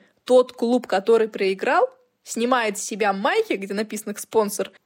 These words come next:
и возвращает своим спонсорам. Это же так и происходит. Мухаммед, правда, понял, что Мустафа несёт какую-то дичь, и попридержал коней. Он решил вложиться, и Саид одобрил идею.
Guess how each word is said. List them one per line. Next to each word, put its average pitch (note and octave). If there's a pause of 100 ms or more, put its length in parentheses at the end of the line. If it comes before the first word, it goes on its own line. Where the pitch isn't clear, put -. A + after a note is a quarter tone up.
и B3+
возвращает B3
своим G#3+
спонсорам. F#3 (320)
Это C4+
же A3
так G#3+
и G3+
происходит. - (540)
Мухаммед, D#4
правда, B3+
понял, B3
что -
Мустафа G#3+
несёт A3
какую-то G#3
дичь, B3+
и B3+
попридержал G#3+
коней. A#3+ (240)
Он D4
решил C4
вложиться, C4 (200)
и A3+
Саид A3+
одобрил A#3
идею. F#3